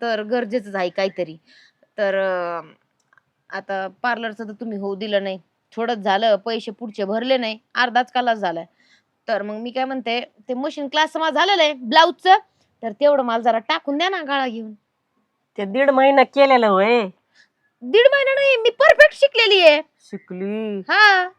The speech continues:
Speaker 2: नाही तर जोड्याने हाणावा मला बिन तुला बी बायानी.
Speaker 1: मग डोकं एवढं भारी आहे ना, एकदा जर काय बघितलं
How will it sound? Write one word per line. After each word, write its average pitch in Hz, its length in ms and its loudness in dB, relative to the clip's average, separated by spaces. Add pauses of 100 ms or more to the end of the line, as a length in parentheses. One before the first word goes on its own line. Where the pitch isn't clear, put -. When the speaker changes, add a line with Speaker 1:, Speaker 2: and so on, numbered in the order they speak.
(240)
Speaker 2:
नाही 208 180 -2
तर 208 100 -6
जोड्याने 233 460 2
हाणावा 202 460 4
मला 202 300 2
बिन 196 200 -4
तुला 190 360 8
बी 170 240 -6
बायानी. 160 540 0 (520)
Speaker 1:
मग 240 220 4
डोकं 269 320 4
एवढं 302 420 6
भारी 269 300 4
आहे 320 100 8
ना, 262 220 2 (340)
एकदा 349 340 2
जर 392 120 4
काय 370 180 4
बघितलं 392 460 4